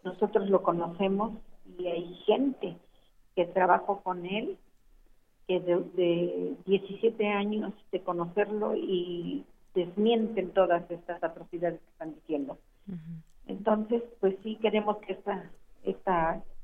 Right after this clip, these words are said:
Speaker 1: petición llegue a todos los rincones de México para que se esclarezca y se haga justicia y nos digan la verdad.
Speaker 2: Así es, no conozco en este momento lo que se está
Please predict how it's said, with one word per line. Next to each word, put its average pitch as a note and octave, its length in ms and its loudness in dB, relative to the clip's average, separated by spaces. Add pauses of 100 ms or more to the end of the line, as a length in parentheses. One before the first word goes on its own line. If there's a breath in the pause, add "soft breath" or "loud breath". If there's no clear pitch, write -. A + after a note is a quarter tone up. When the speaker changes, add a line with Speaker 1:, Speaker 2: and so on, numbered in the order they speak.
(500)
Speaker 1:
petición F#3+ 560 0
llegue G3 600 0 (200)
a E3+ 220 -6
todos G3+ 240 2
los F#3+ 180 2
rincones F#3+ 560 0 (720)
de F#3 100 2
México G3 480 -2 (880)
para F3+ 260 2
que F3+ 140 2
se F3 120 -4
esclarezca F3+ 840 -2 (320)
y E3+ 300 -10 (100)
se F#3+ 60 2
haga F3 220 2
justicia G3+ 840 -6
y F#3+ 140 -4
nos F3 220 -4
digan F3 240 4
la D#3 100 2
verdad. D3 400 0 (1160)
Speaker 2:
Así F#3 240 2
es, G#3 80 4
no B3+ 100 8
conozco B3+ 540 8
en G#3+ 80 10
este A3 220 6
momento G3 540 8
lo F#3 140 4
que E3+ 160 -2
se F3 140 -2
está F#3+ 640 6